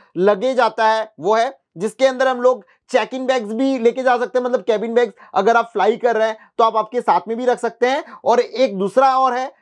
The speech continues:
उसके अंदर आप उसको लगेज के अंदर भी लगा सकते हैं। किस तरह की क्वालिटी है, क्योंकि जब भी हम लगेज के बारे में बात करते हैं तो हमें तीन चार चीजों का ध्यान रखना होता है। सबसे पहली चीज कि उसकी क्वालिटी क्या है, उसकी ड्यूरेबिलिटी क्या है, कितना स्ट्रॉन्ग है वो।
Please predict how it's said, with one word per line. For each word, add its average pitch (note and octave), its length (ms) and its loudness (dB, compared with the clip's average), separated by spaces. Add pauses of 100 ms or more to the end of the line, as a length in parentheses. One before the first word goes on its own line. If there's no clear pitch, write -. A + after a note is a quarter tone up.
(160)
उसके G#3 280 -2
अंदर B3+ 200 0
आप A#3 180 0
उसको A#3 220 -2
लगेज G#3+ 340 2
के B3+ 140 -2
अंदर G#3 360 0
भी B3 320 -6 (240)
लगा G#3+ 320 2
सकते A3+ 280 -8
हैं। D#3+ 120 -8 (100)
किस C4+ 260 -4
तरह B3+ 180 2
की B3+ 160 -6
क्वालिटी A3 580 0
है, A#3 120 -2 (220)
क्योंकि A#3+ 220 0
जब G3 180 2
भी B3 100 2
हम C4 140 2
लगेज G3 360 0
के C4+ 100 -8
बारे B3+ 200 2
में C4 120 -8
बात A#3+ 240 0
करते B3 260 -4
हैं C4+ 80 -4 (260)
तो B3+ 100 4
हमें C4+ 120 -2
तीन B3 220 -10
चार B3 200 2
चीजों A3+ 240 -8
का C4 140 0
ध्यान F#3+ 240 0
रखना F#3+ 200 -6
होता D#3 260 -2
है। A2 140 -10 (200)
सबसे C4 320 0
पहली B3 340 0
चीज B3 240 -8
कि B3+ 100 -8
उसकी B3 240 -4
क्वालिटी A3 540 2
क्या A#3 200 0
है, A#3+ 100 -2 (160)
उसकी B3 260 -2
ड्यूरेबिलिटी A3 580 2
क्या A3 220 2
है, A3 140 -2 (260)
कितना C#4 320 0
स्ट्रॉन्ग G#3 420 0
है B3 60 4
वो। A3+ 220 -2